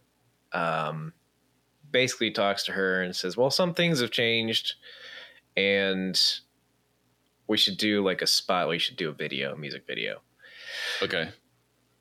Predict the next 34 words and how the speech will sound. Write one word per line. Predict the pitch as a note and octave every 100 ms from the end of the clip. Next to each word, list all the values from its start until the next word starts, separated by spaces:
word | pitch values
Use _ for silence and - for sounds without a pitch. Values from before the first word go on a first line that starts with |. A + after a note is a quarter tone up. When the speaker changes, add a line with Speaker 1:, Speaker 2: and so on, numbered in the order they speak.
| -
Speaker 1:
And | E2 D#2 D#2 E2 - - - _ _ -
'cause | A#2+
he | C#3 C3+
asked | B2+ A#2+ -
her | G#2+
if |
he | G2+
saw | - F#2
the | E2+
show, | - E2+ D2 -
if |
she | - F#2
saw | D#2+ E2+ D#2
the |
show. | - - A1 - _ _ _ _ _ _ _ _ _ -
Speaker 2:
Mm-hmm. | A2 F#2+ F2 - _ _ _ _ _ _ _ -
Speaker 1:
And | E2+
then | F2 E2
they | E2+ E2+ -
agree | E2 F#2+ F2
to |
get | E2 E2
together. | D#2+ E2+ E2 E2 - - - - - - _ -
And | G2 G2
then | G2+ G2+ G2 F2+
the |
next | G2 A2 -
scene | A2+ F#2+
is | F2+ F2+
when | F2+ F2 E2+ F#2 -
Wayne | G2 F#2+ F2+
is | F2
with | F2 -
Garth | G2 F2+ F2 - -